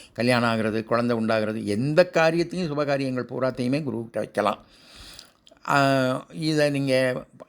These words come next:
ஒரு வேண்டுதலை வச்சுவிட்டு அப்படி பிரகாரம் வர்றது, "குருப்யவோ நமகான்னு"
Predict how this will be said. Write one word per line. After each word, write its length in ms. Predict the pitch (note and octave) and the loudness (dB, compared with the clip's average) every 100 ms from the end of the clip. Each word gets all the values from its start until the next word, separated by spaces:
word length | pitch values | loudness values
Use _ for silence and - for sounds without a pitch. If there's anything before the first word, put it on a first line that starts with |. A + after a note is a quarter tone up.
| D#3+ C#3+ | -8 -4
ஒரு 180 | C3 | 0
வேண்டுதலை 400 | B2 E3+ G#3 F3 | 2 2 4 4
வச்சுவிட்டு 640 | C3+ - C#3 - A#2+ B2+ B2+ _ _ _ _ | 2 0 -8 -6 -4 -2 -4 _ _ _ _
அப்படி 280 | - C3 F3 | -6 0 0
பிரகாரம் 500 | F3 C3+ D3+ D3+ A2+ | 2 2 4 4 2
வர்றது, 260 | F#2 F2 - A#2+ | 0 -4 -6 -2
"குருப்யவோ 500 | D#3+ D#3+ D#3 D#3+ E3 | -2 2 2 4 4
நமகான்னு" 440 | C#3 B2 B2 E3 | 2 0 0 -4